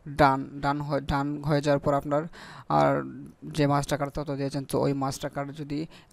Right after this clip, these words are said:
ডলার থেকে থাকে তাহলে আপনার ওই পরিমাণ, আহ, ডলার কেটে নিয়ে যাওয়া হবে এবং আপনার ডোমেনটি পারচেজটি, আহ, কম-, ডোমেন এবং হোস্টিং, হোস্টিং, আহ, সাকসেসফুলি পারচেজ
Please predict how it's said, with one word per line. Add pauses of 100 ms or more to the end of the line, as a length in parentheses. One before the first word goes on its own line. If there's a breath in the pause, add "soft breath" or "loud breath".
ডলার
থেকে
থাকে
তাহলে
আপনার
ওই
পরিমাণ, (320 loud breath)
আহ,
ডলার
কেটে
নিয়ে
যাওয়া
হবে
এবং
আপনার (380)
ডোমেনটি
পারচেজটি, (340 soft breath)
আহ, (100)
কম-,
ডোমেন
এবং
হোস্টিং,
হোস্টিং, (360 loud breath)
আহ,
সাকসেসফুলি
পারচেজ